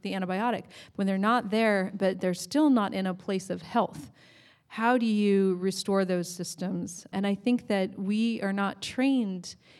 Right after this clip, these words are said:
in a way to be creative thinkers as medicine people in this context of a capitalist, profit-driven medical system, which is why I feel it is deeply unethical, because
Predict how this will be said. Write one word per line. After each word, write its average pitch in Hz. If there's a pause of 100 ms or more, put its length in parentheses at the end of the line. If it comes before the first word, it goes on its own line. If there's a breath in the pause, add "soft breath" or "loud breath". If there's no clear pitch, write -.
(140 soft breath)
in 208
a 202
way 202
to 196
be 185
creative 190
thinkers 180
as 175
medicine 185
people 185
in 196
this 180
context -
of 185
a 190
capitalist, 180 (500 loud breath)
profit-driven 185 (180)
medical 220
system, - (180)
which 208
is 214
why 269
I 196
feel 190
it 190
is 170
deeply 185
unethical, - (280 loud breath)
because 185